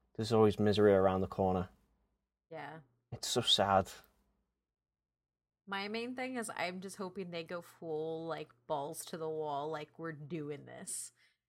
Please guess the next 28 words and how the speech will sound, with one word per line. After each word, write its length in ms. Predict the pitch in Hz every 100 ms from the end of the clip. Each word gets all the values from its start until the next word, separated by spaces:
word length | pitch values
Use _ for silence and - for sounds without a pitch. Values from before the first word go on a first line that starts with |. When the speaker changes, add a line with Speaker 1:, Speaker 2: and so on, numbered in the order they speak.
| _ _ 160
Speaker 2:
Um, 300 | 156 139 160
'cause 160 | 208
it's 160 | 214 220
easy 380 | 208 214 208 233
for 140 | 233 220
the 120 | 202
first 500 | - 170 180 - -
book. 380 | 156 - - - _ _ 160
I 100 | 160
Speaker 1:
Yes. 380 | 165 - - 190
Speaker 2:
want, 120 | -
like, 80 | - _ _ _ -
when, 360 | 214 226 208
when 120 | 208
the 80 | 196
second 360 | 196 196 196 202
and 180 | 190 180
third 260 | 180 165
come 180 | - 170
into 180 | 160 160
play, 240 | - -
Speaker 1:
Ugh. 240 | 107 107 101
Speaker 2:
I 140 | 151 165
want 320 | 165 156 156
it 140 | -
to 100 | -
be, 180 | 160 165
like, 420 | 156 143 143 -